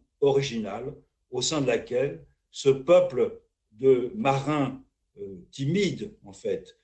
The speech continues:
a décidé de mener son existence. Donc, parler de rapport à la terre pour un peuple de nomades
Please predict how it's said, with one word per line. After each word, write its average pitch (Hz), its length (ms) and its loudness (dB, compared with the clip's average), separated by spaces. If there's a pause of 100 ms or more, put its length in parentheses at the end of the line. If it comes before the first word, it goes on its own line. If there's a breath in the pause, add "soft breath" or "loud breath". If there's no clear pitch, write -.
(180)
a 131 100 0
décidé 143 540 2
de 131 140 2
mener 117 280 0
son 107 200 -6
existence. 87 840 -14 (460)
Donc, 151 180 2
parler 208 280 6
de 160 40 6
rapport 147 320 4
à 139 60 6
la 131 120 4
terre 160 360 2
pour 110 200 -10
un 113 60 0
peuple 139 320 -8
de 110 240 -12
nomades 127 760 -2